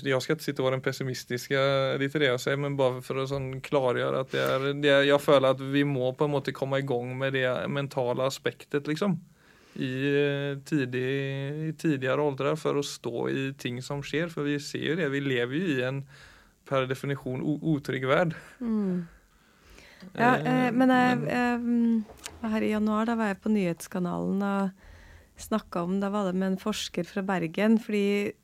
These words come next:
Speaker 2: mm, jo, meditasjon og mindfulness har jo vokst med tre hundre prosent, eller nå husker jeg ikke det konkrete tallet, men har jo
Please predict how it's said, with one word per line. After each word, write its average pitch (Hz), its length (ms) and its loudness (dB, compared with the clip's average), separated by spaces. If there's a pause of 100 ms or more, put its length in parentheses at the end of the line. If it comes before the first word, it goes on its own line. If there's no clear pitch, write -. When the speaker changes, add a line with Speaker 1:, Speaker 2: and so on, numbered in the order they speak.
Speaker 2:
mm, 208 340 -4
jo, 208 360 -2
meditasjon 220 800 0
og 226 100 2
mindfulness 185 720 -2
har 226 160 -2
jo 202 140 -2
vokst - 440 -8
med 202 220 -2 (140)
tre 196 360 0
hundre 185 280 -4
prosent, 185 580 -4
eller 175 320 -4
nå 185 80 -2
husker 185 260 -4
jeg 160 100 -4
ikke 175 180 -2
det 175 120 -2
konkrete 180 460 -2
tallet, 175 380 0 (560)
men 208 120 2
har 208 140 4
jo 202 80 0